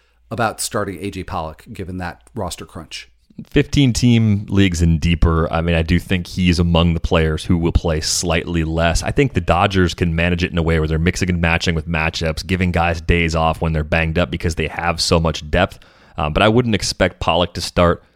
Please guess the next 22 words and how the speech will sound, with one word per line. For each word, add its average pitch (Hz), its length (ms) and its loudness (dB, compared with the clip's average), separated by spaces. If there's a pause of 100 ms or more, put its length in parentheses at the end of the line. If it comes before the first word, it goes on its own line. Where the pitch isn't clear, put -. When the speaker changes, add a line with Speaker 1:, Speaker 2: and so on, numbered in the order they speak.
(260)
Speaker 2:
you 78 80 -6
know, 78 80 -10
more 87 240 4
than 87 120 0
five 90 400 0
games 85 440 -2
in 92 120 -2
a 80 60 -2
full 82 380 -2
week, 87 360 -4 (120)
given 90 380 0
the 90 100 2
depth 85 320 -2
they 85 100 0
currently 82 480 -2
have 80 220 -2
and 80 100 -4
given 82 200 0
how 82 160 -2
healthy 85 320 -2
they 80 160 -2
are 76 220 0